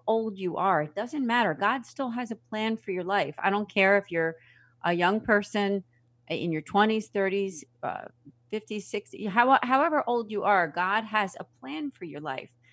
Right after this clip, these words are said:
And that's really what this Discover Your Mission is all about. It's about realizing that you are loved and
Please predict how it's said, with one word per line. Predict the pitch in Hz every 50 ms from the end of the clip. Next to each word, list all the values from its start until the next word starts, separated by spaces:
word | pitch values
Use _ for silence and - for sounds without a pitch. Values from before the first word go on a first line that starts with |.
| _ _ _ _ _ _ _ -
And | 185 208 220
that's | 240 277 - -
really | 294 277 254 233 220
what | 214 196 202 -
this | 202 196 180 - -
Discover | _ 196 185 - - 185 185 180 185
Your | 185 180 170
Mission | 175 185 190 - - 175 165
is | 160 151
all | 180 156 156 156 156
about. | 147 165 156 147 135 139 147
It's | 170 170 - -
about | 165 - 180 180 175 165 -
realizing | 185 196 214 226 226 214 196 196 185 202 190 180 165
that | 160 -
you | 170 175 165
are | 160 151 147 151
loved | 160 156 160 170 196 240 277 294 - - _ _ _ _ _ _ _ _ _ _ _ _ _ _ -
and | 180 175 170 165 165 170 175 165